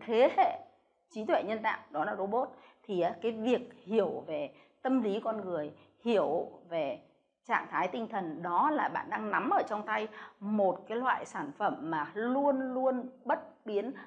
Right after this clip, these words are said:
không thay đổi ở bất cứ thời điểm nào, ở bất cứ quốc gia nào,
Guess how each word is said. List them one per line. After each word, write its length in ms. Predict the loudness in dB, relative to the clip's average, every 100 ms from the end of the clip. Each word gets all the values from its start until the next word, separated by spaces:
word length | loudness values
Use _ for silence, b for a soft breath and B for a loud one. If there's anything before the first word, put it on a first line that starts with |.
| -18
không 560 | -8 2 2 2 -2
thay 260 | -4 -2 -2
đổi 320 | 0 0 -2 -4
ở 220 | -6 -6 -10
bất 220 | -4 -2 -2 -6 -8
cứ 260 | -4 -2
thời 240 | 0 0 2
điểm 260 | 0 -2
nào, 220 | -2 -2 -2 B 2
ở 260 | 2 2 0
bất 300 | 0 0 -8
cứ 220 | -4 -2 0
quốc 180 | -2 -2
gia 200 | -2 -2
nào, 260 | 0 -2